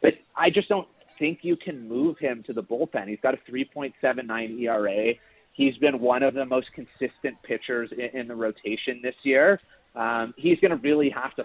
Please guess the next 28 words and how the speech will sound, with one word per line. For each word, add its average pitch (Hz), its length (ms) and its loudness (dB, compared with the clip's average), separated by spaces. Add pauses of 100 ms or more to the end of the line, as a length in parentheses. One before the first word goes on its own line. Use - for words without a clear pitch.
fall 117 300 0
off 110 300 -6
with 113 120 -12
the 117 140 -6
other 113 280 -6 (120)
two 113 260 -6
performing 110 640 -8
well, 92 360 -8 (340)
uh, 110 100 -2
before 117 300 0
that's 113 220 -2
even 110 280 -6
really 107 480 -2 (300)
a 120 80 0
conversation. 110 1200 -4
And, 117 420 -4 (420)
like, 151 200 -4
honestly, 180 380 4
to - 140 -10
me, 139 580 2 (120)
Manoah 127 520 4
is 120 100 -2 (160)
probably 117 580 -2
the 113 140 -4
one 110 420 -10
that 107 180 -4
I 104 180 -4
would 104 200 -8